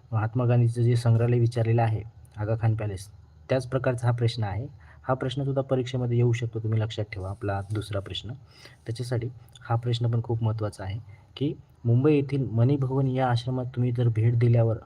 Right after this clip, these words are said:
तुम्हाला कोणत्या महान व्यक्तीच्या विषयी, इतिहासाविषयी माहिती मिळते असं विचारलं. म्हणजे मणिभवन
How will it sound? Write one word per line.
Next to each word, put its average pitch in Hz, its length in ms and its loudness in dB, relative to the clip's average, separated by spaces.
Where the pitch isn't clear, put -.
तुम्हाला 117 280 2
कोणत्या 120 460 0
महान 135 280 0
व्यक्तीच्या 123 800 -2
विषयी, 123 380 2
इतिहासाविषयी 123 640 0
माहिती 120 300 2
मिळते 123 280 0
असं 127 200 -2
विचारलं. 92 420 -4
म्हणजे 110 220 -2
मणिभवन 120 560 4